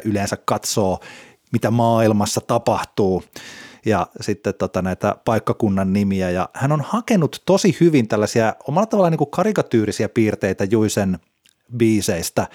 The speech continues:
mutta tässä selkeästi paljon enemmän kuin että tämä olisi jotenkin sellainen parodia tai piikittelevä, niin tässä on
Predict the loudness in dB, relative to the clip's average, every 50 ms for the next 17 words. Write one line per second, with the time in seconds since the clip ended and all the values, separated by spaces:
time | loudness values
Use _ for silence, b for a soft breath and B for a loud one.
0 | B B B B B B B B -2 -2 0 -2 -4 -2 0 -2 -2 0 0 0
1 | 0 2 2 0 2 0 -2 0 0 -4 -4 0 0 2 2 2 4 4 4 4
2 | 4 4 2 0 0 -2 -6 -6 -6 -6 -2 0 2 2 0 0 2 0 0 2
3 | 2 0 0 -2 -4 -2 0 2 2 2 2 2 0 -2 -2 -4 -4 0 0 2
4 | 4 2 4 4 2 2 2 2 0 0 2 2 2 0 -2 -4 _ _ _ _
5 | 4 4 4 4 2 -4 -6 -2 _ 0 0 0 0 0 -2 -2 -2 -4 -2 -4
6 | -4 -4 -2 0 0 0 0 -2 -4